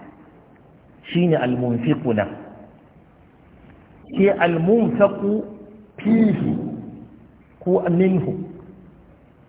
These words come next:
Abinda za a fitar din, huwal mal. Dukiya. Sannan sai al-munfaqu alaihi, wanda za a ba din.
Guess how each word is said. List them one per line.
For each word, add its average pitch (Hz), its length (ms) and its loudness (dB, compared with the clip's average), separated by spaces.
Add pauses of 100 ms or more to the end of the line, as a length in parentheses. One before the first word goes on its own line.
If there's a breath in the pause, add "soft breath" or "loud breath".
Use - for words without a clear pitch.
(100)
Abinda 156 400 2
za 143 140 4 (100)
a 123 60 -2 (100)
fitar 131 240 -4
din, 110 240 -8
huwal 240 320 -2
mal. 143 240 0 (1800)
Dukiya. - 480 -2 (1400)
Sannan 170 400 4
sai 196 160 0
al-munfaqu 180 880 0 (400)
alaihi, 143 640 2
wanda 151 320 2
za 147 240 6
a 131 160 6
ba 131 240 6
din. 127 140 -2